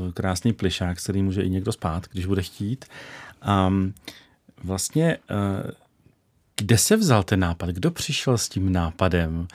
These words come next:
zrovna udělat takhle hezkého plyšáka? A kde ho vlastně můžeme získat, sehnat? Bude-li možnost?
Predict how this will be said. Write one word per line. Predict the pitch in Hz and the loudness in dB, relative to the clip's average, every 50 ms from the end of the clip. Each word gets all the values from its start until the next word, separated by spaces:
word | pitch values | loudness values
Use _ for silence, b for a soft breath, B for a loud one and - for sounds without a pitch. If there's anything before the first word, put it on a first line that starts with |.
| B B B B - | B B B B -4
zrovna | 95 80 80 92 104 101 104 101 92 92 98 92 92 - | -2 0 4 4 6 6 6 6 6 4 4 2 2 2
udělat | 101 92 98 95 90 | 2 2 2 2 2
takhle | - 95 90 - 98 87 | 0 -4 -2 -2 0 0
hezkého | 87 90 - - - 101 92 92 | 0 -2 -2 0 0 0 0 0
plyšáka? | 87 - 95 90 85 - - 87 82 85 85 - 82 80 B B B B B B B B B B B B B B B B B B B B B - | 0 0 -2 -2 -2 -2 -4 -6 -6 -6 -8 -8 -12 -12 B B B B B B B B B B B B B B B B B B B B B 0
A | 107 101 | 2 6
kde | 107 110 139 139 | 8 8 10 10
ho | 151 180 | 10 8
vlastně | 180 180 180 175 - - 196 | 8 6 4 4 4 2 2
můžeme | 185 185 180 170 185 185 180 185 185 190 - - - | 4 4 4 4 4 4 6 4 4 4 2 -2 -4
získat, | - 110 101 113 143 147 - - - 127 110 - | -4 -2 0 2 0 0 0 0 0 0 0 0
sehnat? | - - 147 139 127 107 92 85 85 92 | 0 0 2 2 2 2 0 -2 -4 -4
Bude-li | 95 95 104 101 120 135 151 165 165 156 | -2 0 4 6 6 6 6 4 2 2
možnost? | 131 113 98 90 78 71 71 76 71 - - - - - - - - B B | 2 2 2 2 0 -2 -4 -6 -8 -8 -8 -8 -8 -8 -10 -14 -18 B B